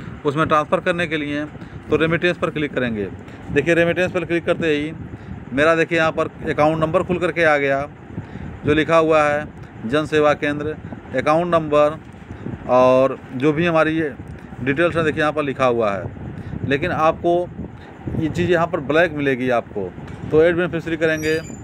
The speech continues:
और ऐड बेनिफिशियरी करके अपना डिटेल यहाँ पर डालेंगे, सब कुछ डिटेल सही सही भरेंगे। उसके बाद आप चाहते हैं डिटेल में कोई दिक्कत आपको ना हो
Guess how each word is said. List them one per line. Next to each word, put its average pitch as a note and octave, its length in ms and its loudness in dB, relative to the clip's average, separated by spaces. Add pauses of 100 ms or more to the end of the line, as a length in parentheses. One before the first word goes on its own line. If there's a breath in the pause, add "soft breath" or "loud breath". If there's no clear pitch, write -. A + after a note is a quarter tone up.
(480)
और C3+ 240 6
ऐड E3 180 4
बेनिफिशियरी D#3 360 -2
करके D#3 360 0
अपना D3 240 0
डिटेल D3 280 0
यहाँ D3 120 4
पर C#3+ 100 -2
डालेंगे, C#3 500 -2 (560 loud breath)
सब D#3+ 200 2
कुछ E3+ 100 0
डिटेल D#3+ 200 0
सही D#3 140 2
सही D#3 160 2
भरेंगे। D3+ 420 2 (400 loud breath)
उसके D#3 220 2
बाद D#3+ 300 4 (100)
आप C#3+ 180 0
चाहते D3 320 2
हैं E3 140 2
डिटेल D#3+ 240 -2
में E3 100 -6
कोई E3 140 0
दिक्कत D#3+ 320 0
आपको D#3+ 240 2
ना E3 180 4
हो D3+ 320 2